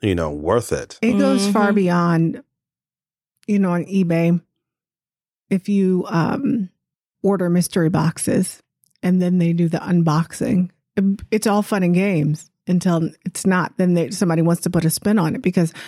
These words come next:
Speaker 2: the mystery box, like, somebody bought a mystery bag. It was a grocery bag and it ended up with somebody's college, uh, dorm socks or something from their football. And then someone else ordered something like a mystery,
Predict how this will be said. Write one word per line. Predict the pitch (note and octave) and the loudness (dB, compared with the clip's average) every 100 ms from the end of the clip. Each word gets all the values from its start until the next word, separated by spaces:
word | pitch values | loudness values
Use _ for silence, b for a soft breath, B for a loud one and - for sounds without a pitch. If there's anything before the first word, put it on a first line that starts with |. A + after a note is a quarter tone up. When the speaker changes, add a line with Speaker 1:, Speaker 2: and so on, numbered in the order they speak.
| B _ | B _
Speaker 2:
the | F#3 | 0
mystery | G#3 G#3 G3 | 0 0 0
box, | E3+ D#3+ - | 0 -2 0
like, | D#3+ - | -2 0
somebody | F#3+ F3 E3+ | 0 2 2
bought | E3+ E3+ D#3 D#3 - B B B B | 2 2 2 0 -6 B B B B
a | F3 | -2
mystery | E3 E3 - E3+ D#3 | 0 0 -2 0 2
bag. | D3 D#3+ D3 D#3 F#3 | 2 0 0 0 0
It | F3 | 2
was | D#3+ | 2
a | F3 | 0
grocery | E3+ D#3 D3+ - E3+ | 0 0 0 0 0
bag | E3+ F3+ F#3+ A#3+ B3+ - | 2 0 0 -2 -4 0
and | F3 | 0
it | |
ended | D#3+ F#3 F3+ | 0 0 0
up | D#3+ | -2
with | F3 - | -4 0
somebody's | E3+ D3+ D#3 D#3 | 0 2 0 -2
college, | - - E3 D#3+ D#3 - - _ _ _ _ | -6 -2 2 2 0 -4 -14 _ _ _ _
uh, | D#3+ C#3+ D#3+ | -2 0 -2
dorm | D#3+ E3+ D#3+ D#3 D#3 | 0 0 2 2 0
socks | - D#3 D3 - - - - | -2 -2 -2 -4 -6 -6 -2
or | D#3+ | 0
something | D3 - D#3+ D#3+ D#3 | 0 0 -2 0 -2
from | D3+ D3+ D3 D3 | 0 0 2 2
their | C#3+ | 0
football. | - D#3+ D3 - - B B | 0 -2 0 0 -2 B B
And | - F#3+ | -2 0
then | F#3 F3+ | 2 0
someone | G3+ F3+ E3+ | 0 0 2
else | E3 E3 - | 0 0 -4
ordered | - F3 E3+ E3+ | -4 0 2 0
something | - E3+ D#3+ F3+ D#3+ | 0 -2 0 0 2
like | D3+ D#3+ | 0 0
a | |
mystery, | D#3 D#3+ - F3 E3 E3+ | 0 0 -2 -2 2 2